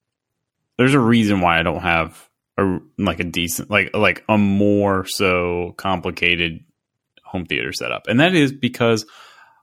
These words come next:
I hate T Vs. I, I hate their user interface. Like, when I wanna change something,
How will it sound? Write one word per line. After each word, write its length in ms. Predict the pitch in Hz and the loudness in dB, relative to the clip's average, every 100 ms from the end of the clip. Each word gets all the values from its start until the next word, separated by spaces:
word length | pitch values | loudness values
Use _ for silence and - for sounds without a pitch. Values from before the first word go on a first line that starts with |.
| _ _ - | _ _ -2
I 160 | 165 226 | 0 -2
hate 400 | - 90 101 - | -4 -4 -4 -6
T 200 | 87 60 | -8 -8
Vs. 500 | 65 62 - - - _ _ _ _ _ _ _ _ | -10 -12 -10 -12 -14 _ _ _ _ _ _ _ _
I, 180 | 117 117 - | -2 -2 -2
I 140 | 117 | -2
hate 600 | 110 - 120 131 - - | -2 0 2 2 -2 -4
their 140 | 117 110 | 2 2
user 320 | 107 107 107 | 2 2 0
interface. 720 | 101 113 - 139 135 - - | 0 -2 0 0 0 -4 -6
Like, 220 | 98 95 98 | -4 -2 -2
when 120 | 95 | -2
I 80 | 98 | 0
wanna 260 | 101 90 | -2 -4
change 360 | 85 104 113 - | -4 -2 -2 -2
something, 500 | 135 127 143 147 | -4 -2 -4 -4